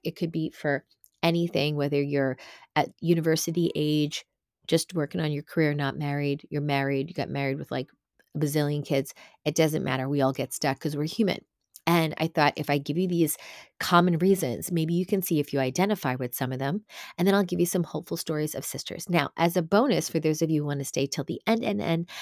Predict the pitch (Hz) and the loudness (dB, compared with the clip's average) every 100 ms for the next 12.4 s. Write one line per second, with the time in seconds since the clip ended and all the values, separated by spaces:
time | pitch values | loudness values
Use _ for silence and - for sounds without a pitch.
0 | - - 185 202 208 185 202 - 254 214 | -14 -2 0 2 2 4 2 2 4 4
1 | 170 165 147 - 170 180 - 262 302 196 | 2 4 4 4 0 -2 -2 -2 2 2
2 | 160 175 214 277 311 - 247 180 160 143 | 2 0 -2 -2 -6 0 2 4 2 2
3 | 175 - 131 - 151 - 160 - 160 202 | -2 -2 -4 -4 -4 -2 -2 2 2 2
4 | - 170 175 190 208 175 165 165 - 139 | 0 0 2 0 0 0 -2 -4 -2 -4
5 | - 165 143 139 190 - - - - 160 | -4 -4 -2 0 -2 -8 -12 -14 -2 0
6 | 165 - 165 - - 185 254 175 175 160 | 0 0 0 0 0 0 0 2 2 2
7 | 160 175 190 175 165 - - - 156 160 | 0 0 -2 -2 -2 -2 -2 -2 -2 -4
8 | 151 147 147 - - 139 - 151 147 143 | -4 -4 -4 -8 -6 -4 -4 -6 -4 -2
9 | 143 139 - 233 233 220 - - - - | -2 -2 0 4 4 2 -6 -18 -18 0
10 | 170 165 - 170 151 147 143 139 139 - | 2 2 0 -2 0 -2 -2 -2 -2 -2
11 | - 147 - 156 156 - 135 139 131 131 | -4 -6 -6 -4 -6 -4 -6 -4 -4 -4
12 | 127 135 165 254 | -2 0 2 2